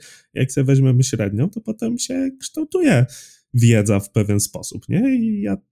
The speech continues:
też zawsze mówię, że ja tej wiedzy jako tako dużej nie mam, ale po prostu dużo osób słuchałem, dużo rzeczy przeczytałem, mi się to gdzieś wypośrodkowało i ja się tym po prostu dzielę dalej, nie? Komuś to może pasować, komuś nie.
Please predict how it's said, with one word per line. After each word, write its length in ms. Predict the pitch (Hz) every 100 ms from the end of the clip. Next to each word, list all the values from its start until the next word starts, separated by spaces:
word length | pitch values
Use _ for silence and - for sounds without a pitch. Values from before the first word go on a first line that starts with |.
| _
też 180 | - 170
zawsze 280 | 143 135 131
mówię, 160 | 127 131
że 140 | 127
ja 140 | 123 123
tej 220 | 127 123
wiedzy 280 | 123 120 120
jako 280 | 120 120
tako 260 | 123 120 127
dużej 300 | 123 120 127
nie 140 | 123
mam, 180 | 113 147
ale 160 | 180 185
po 120 | 175
prostu 300 | 180 185 -
dużo 320 | 170 180 175
osób 260 | 175 175 160
słuchałem, 600 | - 160 - 127 127 135 139 - - - -
dużo 240 | 123 127
rzeczy 380 | 117 117 - 110
przeczytałem, 720 | - 127 127 98 104 123 151
mi 100 | 147
się 120 | 139
to 120 | 131 131
gdzieś 260 | 127 131
wypośrodkowało 960 | 127 123 131 120 113 - 110 90 117 160
i 80 | 202
ja 120 | 214
się 120 | 220
tym 140 | 220
po 140 | 220 185
prostu 280 | 208 - 190
dzielę 280 | 180 190
dalej, 360 | 214 226 156 107
nie? 200 | 101 123
Komuś 360 | 139 127 127 123
to 80 |
może 200 | 123 120
pasować, 460 | 117 117 - 101 117
komuś 320 | - 101 101
nie. 220 | 92 101